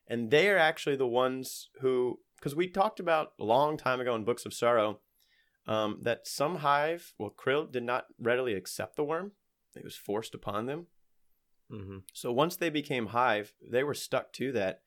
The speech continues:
Speaker 1: but not all of them were gung-ho to just do whatever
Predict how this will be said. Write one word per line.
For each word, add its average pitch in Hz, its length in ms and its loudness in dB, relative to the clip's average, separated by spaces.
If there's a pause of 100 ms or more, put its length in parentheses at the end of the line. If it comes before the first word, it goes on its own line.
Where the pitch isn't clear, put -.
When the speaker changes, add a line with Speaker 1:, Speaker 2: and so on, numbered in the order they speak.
(360)
Speaker 1:
but - 120 -6
not 120 280 0
all 110 220 6
of 110 100 -4
them 101 200 -2
were 98 100 -2
gung-ho 104 640 -2
to - 140 -10
just 95 400 -8
do 98 360 -2
whatever 92 600 -4